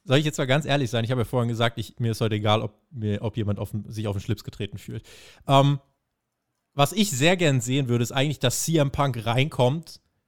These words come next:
und eine Woche nach der nächsten eine Promo hält und W W E beerdigt.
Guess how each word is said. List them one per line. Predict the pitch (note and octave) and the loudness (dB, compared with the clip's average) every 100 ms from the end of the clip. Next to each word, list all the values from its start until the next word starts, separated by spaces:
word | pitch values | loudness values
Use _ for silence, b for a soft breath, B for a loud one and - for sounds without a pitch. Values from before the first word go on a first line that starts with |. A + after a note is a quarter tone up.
| _ _ _ _ _ _ - | _ _ _ _ _ _ -2
und | C#3 C3+ C3 - _ _ | 4 4 2 -6 _ _
eine | C#3 E3 F3+ | 4 4 4
Woche | C#3 D3 D#3 | 2 2 2
nach | C3+ | 2
der | C3 A#2+ | 2 0
nächsten | B2+ - C3 | 0 -2 -4
eine | A#2 | -4
Promo | - C#3+ C#3+ G#2+ | 0 0 4 2
hält | G#2+ A2+ - | 4 0 -2
und | B2+ A#2 | -8 -4
W | A2+ | -2
W | |
E | A2+ A2 | 0 0
beerdigt. | G2+ F#2 F#2 - - | 0 -2 -6 -10 -14